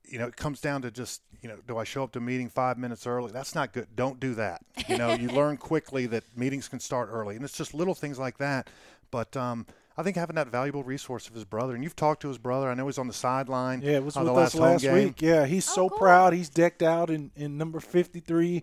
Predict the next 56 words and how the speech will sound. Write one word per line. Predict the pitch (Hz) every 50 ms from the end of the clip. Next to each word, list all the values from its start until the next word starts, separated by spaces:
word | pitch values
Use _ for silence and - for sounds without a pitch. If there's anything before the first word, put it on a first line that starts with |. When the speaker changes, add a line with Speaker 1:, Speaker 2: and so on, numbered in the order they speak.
| -
Speaker 2:
Love | - 208 214 214 -
it. | -
Speaker 3:
jersey | 151 160 175 175 175 170 165 175 180 170
and | 151 139
hat. | 127 160 170 165 165 156
He's | 143 180 170 -
so | - - - 185 185 180
proud | - - 185 175 170 165 165
of | 156
his | 156 151 147
little | 156 165 160 160 151
brother, | 139 151 156 160 156 151 160 160
and | 151 147
I | 147
think | - 214 185
it | 175 170
was | 151 - - - - - -
Speaker 2:
Stanley | - - 302 311 170 202 -
Speaker 3:
thirteen, | - -
Speaker 2:
Glover, | 226 226 226 220 214 151
by | 165 180
Speaker 3:
yeah, | 175
Speaker 2:
the | 156 147
way. | - 196
I | 202
don't | 220 - 208
know | 170
Speaker 3:
Stan-, | 190 185
Speaker 2:
if | 165
I | 226
actually | 214 220 - 254 247
said | - 214
Speaker 3:
Stanley | 196 185 185 185 185 180
Speaker 2:
his | 180
name. | 180 185
Speaker 3:
McGlover, | 175 180 175 151 147 139
yeah. | 147 165 156 139 - 269
Speaker 2:
<laughs> | 247 - - - - - -
Speaker 3:
He, | 175 185 175 170
thirteen | - - 208 226 220 - 220 214 208 208
years, | 202 202 196 185 180 185 - -
thirteen | - 190 226 214 - - 208 214 208 196
years | 190 190 220 226 190
ago, | 175 156 160 151 147
Stanley | - - 160 165 170 170 170
was | 165 160 156
a | 151
teammate | - 185 180 175 170 170
of | 160 156
mine, | 156 160 175 170 156 143 139
uh, | 139 143 139 139 131
drafted, | - - 160 160 156 - 170 160
I | 151
believe, | 139 143 143 160 190 196 180
in | 165
the | 143 139